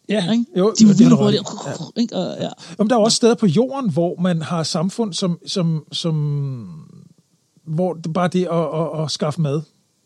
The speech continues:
Speaker 1: det er, øh, en kæmpe udfordring, og det, det, øh, der, der er mennesker, der dør af sult, og,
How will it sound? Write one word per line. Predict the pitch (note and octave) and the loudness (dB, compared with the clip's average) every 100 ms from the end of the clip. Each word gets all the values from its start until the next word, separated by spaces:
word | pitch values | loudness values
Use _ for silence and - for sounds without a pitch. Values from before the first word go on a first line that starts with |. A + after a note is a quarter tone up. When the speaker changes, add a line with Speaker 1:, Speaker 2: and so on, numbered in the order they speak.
| _ | _
Speaker 1:
det | D#3+ D#3+ | -4 -2
er, | D3 D3 D3 | -2 -4 -4
øh, | D#3 C#3 C#3 C3+ C#3 | -2 -2 -2 -4 -6
en | C#3+ | -6
kæmpe | F3+ E3+ | -4 -2
udfordring, | E3 C#3+ D#3+ C#3+ D3 | -2 -4 -6 -6 -8
og | C#3 | -8
det, | D#3 D3 D3 | -8 -8 -6
det, | D3 C3 A2+ | -8 -8 -10
øh, | G2 G2 A#2+ F2+ F2+ - _ A2 F2+ A#2+ | -12 -12 -14 -16 -20 -20 _ -20 -18 -12
der, | D3+ | -12
der | C#3 D#3 | -8 -6
er | |
mennesker, | D3 D3 - | -4 -4 -4
der | D3+ | -6
dør | C#3 D3+ | -6 -8
af | D3 | -6
sult, | - E3+ C#3+ A2+ | -4 -4 -6 -10
og, | C#3+ C#3 | -10 -10